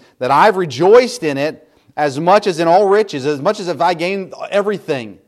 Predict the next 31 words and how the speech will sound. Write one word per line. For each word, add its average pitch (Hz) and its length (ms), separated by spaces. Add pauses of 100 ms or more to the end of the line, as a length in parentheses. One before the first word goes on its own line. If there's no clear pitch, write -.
(580)
That's - 180
how 185 120
joyful 160 640
I 151 100
am. 139 80
That's 143 200
what 160 120
I 156 60
rejoice 143 600
in, 113 160
God's 139 420
word. 123 300
I 107 100
value 135 960 (380)
God's 131 500 (240)
word. 120 380
Verse 147 260
number 147 240
fifteen, 143 540
"I 143 200
will 190 220
meditate 170 720
in 123 140
thy 110 160
precepts 202 720 (340)
and 127 120
have 143 180
respect 180 640
unto 180 300
thy 156 240
ways." 101 880